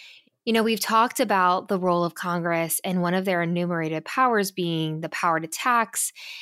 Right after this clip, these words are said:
and spend for general welfare. But however, as of late, Congress hasn't done a really great job at actually appropriating the funds raised. So funds raised, A K A taxes.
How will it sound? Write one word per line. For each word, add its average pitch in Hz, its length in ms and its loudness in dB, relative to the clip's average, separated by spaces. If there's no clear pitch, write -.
and 175 240 0
spend 185 720 2
for 156 720 -2
general 165 400 0
welfare. 131 640 -4
But 208 80 0
however, 208 640 4
as 170 240 2
of 165 120 -4
late, 175 520 2
Congress 185 420 0
hasn't 262 320 2
done 196 180 2
a 175 60 0
really 165 240 0
great 156 240 0
job 143 480 0
at - 120 -4
actually 180 440 2
appropriating 151 720 -2
the 151 160 -4
funds 147 500 -6
raised. 85 320 -6
So 156 400 -4
funds 190 300 2
raised, 165 440 0
A 165 180 2
K 147 240 -2
A 135 60 -6
taxes. - 640 -6